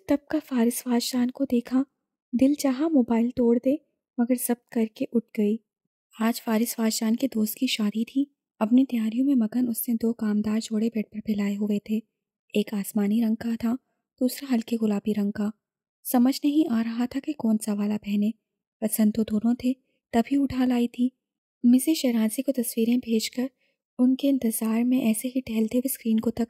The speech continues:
रही थी, जब वो ड्रेसिंग रूम से निकल आया। कफलिंग्स लगाते हुए निगाह बेड पर रखे कपड़ों से होती हुई जन्नत तक गई। मोबाइल कान से लगाए होंठों को काटती वो शशोपंच में मुब्तला लग रही थी।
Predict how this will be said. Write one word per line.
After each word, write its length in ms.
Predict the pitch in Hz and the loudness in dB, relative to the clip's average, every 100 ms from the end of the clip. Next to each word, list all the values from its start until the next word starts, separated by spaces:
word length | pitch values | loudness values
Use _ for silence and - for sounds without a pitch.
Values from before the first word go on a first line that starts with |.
| - | -2
रही 200 | 240 240 | 0 0
थी, 200 | 240 254 _ _ _ - | 0 -4 _ _ _ -2
जब 140 | 294 | -2
वो 60 | 330 | 0
ड्रेसिंग 420 | 240 226 - 240 | 0 0 2 2
रूम 120 | 226 | 2
से 160 | - 220 | 2 0
निकल 260 | 214 214 | 0 -2
आया। 280 | 214 214 226 _ _ _ - | -2 -2 -4 _ _ _ -4
कफलिंग्स 440 | 220 - 220 220 220 | -4 -2 -2 0 0
लगाते 320 | 214 214 233 | 0 0 -2
हुए 360 | 240 240 240 - _ _ 247 | -2 -2 -2 -4 _ _ -2
निगाह 260 | 240 262 | 0 -2
बेड 180 | 269 233 | -2 -2
पर 200 | - 254 | -2 -4
रखे 200 | 233 254 | -4 -6
कपड़ों 300 | 254 220 233 | -6 -4 -4
से 180 | 240 247 | -4 -2
होती 260 | 220 214 254 | -2 -2 -2
हुई 100 | 247 | -2
जन्नत 360 | 220 208 214 - | 0 0 -2 -6
तक 80 | 208 - | -10 -4
गई। 200 | 208 226 _ _ _ _ _ _ _ _ _ 233 | -4 -4 _ _ _ _ _ _ _ _ _ -2
मोबाइल 340 | 226 220 226 | 0 0 -2
कान 240 | 226 214 | -2 -2
से 160 | 226 240 | -2 -2
लगाए 360 | 233 226 220 254 _ _ - | -2 -2 -2 -4 _ _ 2
होंठों 280 | 247 262 294 | 2 4 0
को 100 | 311 | 0
काटती 480 | 254 233 _ 262 277 | -2 -6 _ -2 -2
वो 80 | |
शशोपंच 540 | 285 226 - 240 220 247 | -2 -4 -4 -2 -2 0
में 80 | 240 | -2
मुब्तला 320 | 220 226 214 | -2 -2 -2
लग 200 | 214 214 | -2 -2
रही 260 | 208 214 | -2 -2
थी। 260 | 214 220 | -2 -4